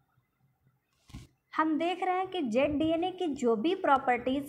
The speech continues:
आ रही हैं वो एकदम से अलग ही properties होती हैं।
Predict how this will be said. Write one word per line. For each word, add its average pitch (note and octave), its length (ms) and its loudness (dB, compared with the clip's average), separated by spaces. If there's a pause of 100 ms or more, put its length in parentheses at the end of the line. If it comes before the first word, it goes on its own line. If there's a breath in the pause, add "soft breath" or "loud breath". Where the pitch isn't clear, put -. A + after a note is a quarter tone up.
(120)
आ G#3+ 120 4
रही A3+ 320 0
हैं A#3+ 340 -4
वो D4+ 160 0
एकदम E4 480 0
से F#4 180 -4
अलग C4+ 420 2
ही C#4+ 280 0
properties G#3+ 760 -2
होती G3 360 -8
हैं। G3 240 -12